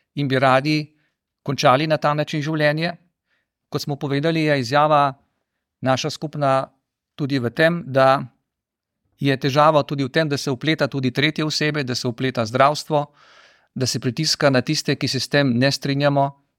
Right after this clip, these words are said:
da se tudi zdravniška stroka s tem ne strinja, da se s, mora spremeniti v tem smislu tudi naša zakonodaja, se pravi pogled na človeka v najširšem smislu, kar je zelo problematično,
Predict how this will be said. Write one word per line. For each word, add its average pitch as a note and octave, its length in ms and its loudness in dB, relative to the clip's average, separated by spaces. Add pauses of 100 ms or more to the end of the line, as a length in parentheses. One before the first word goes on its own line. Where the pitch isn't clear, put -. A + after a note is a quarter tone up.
da - 60 -4
se C3 120 -2
tudi B2+ 380 0
zdravniška B2+ 540 -2
stroka C3+ 500 -2
s - 100 -4
tem C3 260 2
ne C3+ 140 2
strinja, C#3+ 520 -2 (640)
da B2+ 120 0
se B2+ 140 -2
s, - 80 -4
mora C3+ 260 2
spremeniti C3+ 840 0
v C3+ 120 -4
tem C#3 200 0
smislu C3 360 -4
tudi B2+ 260 -2
naša B2 300 2
zakonodaja, B2+ 720 0 (460)
se - 120 -14
pravi A#2+ 260 2
pogled B2+ 380 0
na C#3 80 -4
človeka B2+ 600 -2 (300)
v A#2 340 0
najširšem D3 560 0
smislu, D3 420 -4
kar C3 220 0
je B2+ 180 2
zelo A#2+ 280 0
problematično, C#3 840 -2